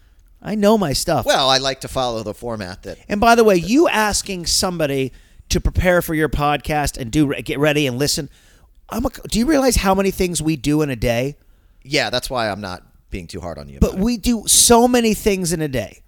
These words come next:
Speaker 2: Who, who? Comedians?
Speaker 1: C-, well, at least I know my, my group of friends, we're literally, like, after this, I have a writing session, I have a pitch set. Like, we're running.
Speaker 2: Yeah.
Speaker 1: We're trying to make money.
Speaker 2: Yeah. No, I, that's,
Speaker 1: You know what I'm
Speaker 2: that's why
Speaker 1: saying,
Speaker 2: that's why
Speaker 1: girl?
Speaker 2: I'm not being too hard on you.
Speaker 1: Mm-hmm.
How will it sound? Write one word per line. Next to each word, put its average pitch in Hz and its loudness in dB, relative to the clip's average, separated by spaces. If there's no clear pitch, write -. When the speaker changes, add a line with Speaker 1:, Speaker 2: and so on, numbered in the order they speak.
Speaker 2:
Who, - -12
who? 117 -6
Comedians? 110 -12
Speaker 1:
C-, - -12
well, 156 -6
at 147 -6
least 165 0
I 151 2
know 156 0
my, 147 -2
my 170 2
group 175 2
of - -12
friends, 170 -2
we're 202 8
literally, 196 4
like, 165 2
after 180 0
this, 185 2
I 151 -2
have 143 -2
a 139 -4
writing 156 0
session, 165 0
I 139 -10
have 127 -6
a 127 -12
pitch - -4
set. - -6
Like, 151 -4
we're 185 4
running. 175 2
Speaker 2:
Yeah. 92 -10
Speaker 1:
We're 180 8
trying 190 0
to 151 0
make 131 -4
money. 127 -4
Speaker 2:
Yeah. 117 -6
No, 98 -10
I, 90 -8
that's, 92 -10
Speaker 1:
You 160 -2
know 175 4
what 175 4
I'm 180 4
Speaker 2:
that's 151 -6
why 196 6
Speaker 1:
saying, 196 2
Speaker 2:
that's 196 8
why 202 10
Speaker 1:
girl? 208 8
Speaker 2:
I'm - 4
not 104 -4
being 101 -8
too 135 -8
hard 160 -6
on - -4
you. 180 -4
Speaker 1:
Mm-hmm. 180 -4